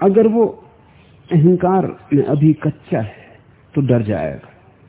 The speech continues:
और डर के भला हो जाएगा, और अगर अहंकार में पक्का हो गया है, तो तुम्हारे डराने के कारण वही काम करके दिखाएगा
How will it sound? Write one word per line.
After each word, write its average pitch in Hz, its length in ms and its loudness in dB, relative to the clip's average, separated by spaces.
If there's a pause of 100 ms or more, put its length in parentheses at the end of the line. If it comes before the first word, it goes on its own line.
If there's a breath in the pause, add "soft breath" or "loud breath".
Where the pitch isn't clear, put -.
(500)
और 98 140 -6
डर 131 200 0
के 131 160 -4
भला 90 260 -6
हो 90 180 -6
जाएगा, - 480 -16 (440 soft breath)
और 107 80 -4
अगर 120 220 -4
अहंकार 131 460 0
में 143 160 2
पक्का - 380 -8
हो 143 180 -2
गया 92 260 -4
है, - 160 -16 (640 soft breath)
तो 143 60 -4
तुम्हारे 165 520 2
डराने 151 540 2
के 175 140 0
कारण 175 340 2
वही 131 360 4
काम 175 300 0
करके 147 340 -2
दिखाएगा 107 640 -6